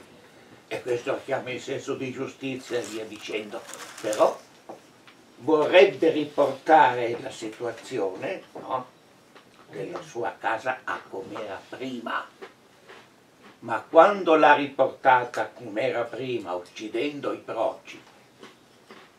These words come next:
prende e se ne va ancora. Evidentemente questa cosa non lo soddisfa più. Ecco, voglio dire, non siamo soltanto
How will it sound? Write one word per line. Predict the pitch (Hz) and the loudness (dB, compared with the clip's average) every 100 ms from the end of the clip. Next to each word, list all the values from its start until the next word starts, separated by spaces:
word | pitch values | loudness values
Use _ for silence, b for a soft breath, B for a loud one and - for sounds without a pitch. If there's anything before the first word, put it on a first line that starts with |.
| _ | _
prende | 131 101 95 101 113 - _ _ _ | -4 -2 -4 -8 -12 -14 _ _ _
e | 139 139 | -12 -12
se | 98 | -10
ne | 98 95 | -12 -12
va | 92 - | -12 -14
ancora. | - - - - - - - - _ _ - - _ _ _ _ _ _ _ _ | -16 -20 -18 -18 -18 -20 -20 -20 _ _ -20 -20 _ _ _ _ _ _ _ _
Evidentemente | 165 160 135 165 170 175 170 - 170 147 104 92 - - 107 | 4 4 4 4 8 8 4 -2 -2 -2 -6 -10 -14 -10 -10
questa | 113 123 - - | -8 -10 -6 -8
cosa | - - - - - - - - _ _ _ - - - | -8 -10 -12 -14 -18 -18 -20 -20 _ _ _ -20 -20 -14
non | 120 113 | -10 -10
lo | 98 | -10
soddisfa | - - - - - | -12 -12 -14 -16 -18
più. | - - - B B | -20 -20 -20 B B
Ecco, | B 175 170 143 131 - - - _ _ _ _ - _ _ _ _ | B 6 6 2 0 -2 -20 -20 _ _ _ _ -20 _ _ _ _
voglio | 156 175 | 4 4
dire, | 160 147 - - _ _ _ _ _ _ _ _ _ _ - _ | 6 2 0 -6 _ _ _ _ _ _ _ _ _ _ -20 _
non | 151 151 | -6 -6
siamo | 151 196 190 160 | 2 4 4 2
soltanto | 143 139 139 143 135 131 - | -4 -4 -2 -2 -4 -4 -4